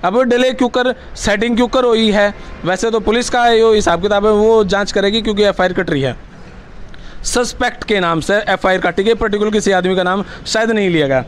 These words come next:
अब यूँ बताओ हैं, गामा में जब केस पाए, उनके साथ जब पूछताछ हुई, यहाँ के जो worker थे, female supervisor थी या स-,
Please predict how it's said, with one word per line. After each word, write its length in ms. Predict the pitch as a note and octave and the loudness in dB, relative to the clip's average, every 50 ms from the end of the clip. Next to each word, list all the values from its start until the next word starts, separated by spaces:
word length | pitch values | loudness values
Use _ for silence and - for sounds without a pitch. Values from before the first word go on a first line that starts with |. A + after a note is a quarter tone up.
| - - - - - - - - - | -8 -16 -20 -20 -20 -20 -16 -6 -2
अब 380 | - B3 C4+ D4 D4 D4 C#4+ B3 - - - - - - - - - - - | 0 0 2 4 4 4 2 2 -2 -8 -16 -18 -18 -18 -18 -20 -18 -8 -4
यूँ 300 | E3+ E3 F#3 G3 G#3+ D#4 | -2 0 2 2 2 2
बताओ 280 | - G#3 G3+ G3 F#3+ G3 | 0 0 0 0 2 2
हैं, 180 | G#3 A#3 G#3 | 0 2 2
गामा 240 | G#3+ G#3+ A3+ A#3+ A#3+ | 2 2 2 2 2
में 160 | A#3+ A#3 A3 | 2 0 2
जब 380 | G3+ G#3 A3 A3+ A#3 A#3+ A#3 - - - - - - | 2 0 2 2 2 0 0 -4 -8 -14 -16 -8 -2
केस 360 | - G#3+ A3+ A#3 A3+ - - - - | 0 2 2 2 2 0 -4 -4 -2
पाए, 220 | G#3 F#3+ E3+ C#3 - - - - - - - - - - - - - - - | 0 0 2 0 -2 -4 -10 -14 -18 -20 -20 -20 -20 -20 -20 -20 -16 -6 -2
उनके 340 | G3 A3 B3 A3+ - A#3 A3+ | 0 0 0 0 0 0 0
साथ 240 | - A#3 A3+ A3+ G#3+ | 2 0 0 2 2
जब 240 | G#3+ A3+ A3+ A3+ - | 2 0 0 0 0
पूछताछ 520 | C4+ C4 A3 - - A3+ G#3 G#3 - - | -2 0 0 -2 0 0 0 0 0 0
हुई, 200 | D#3 D3+ F3 G#3 - - - - | 0 0 0 -2 -6 -12 -8 -4
यहाँ 260 | E3 E3+ F3 F#3 G3+ | -2 0 0 0 0
के 120 | F#3+ G#3 G3 | 0 0 0
जो 160 | F#3 G#3 G3 | 2 2 2
worker 360 | F#3 G3+ G#3+ G3+ - A3 G#3 | 2 2 0 0 -2 -2 -2
थे, 220 | F#3 - F3+ F3+ G3+ | 0 0 0 2 2
female 380 | - A3 A3+ A3 A3 G#3+ G#3 | 2 2 2 4 2 2 2
supervisor 560 | G3 - F#3+ - G3 F#3 F3+ F#3 F3 G3 F#3 | 0 0 0 0 2 2 0 2 0 0 -2
थी 320 | E3+ - F3+ F3+ F3+ F3+ F3+ | 0 0 0 0 2 2 2
या 180 | F3+ F3 E3+ | 4 4 2
स-, 140 | E3 D#3+ D3+ | 2 0 -4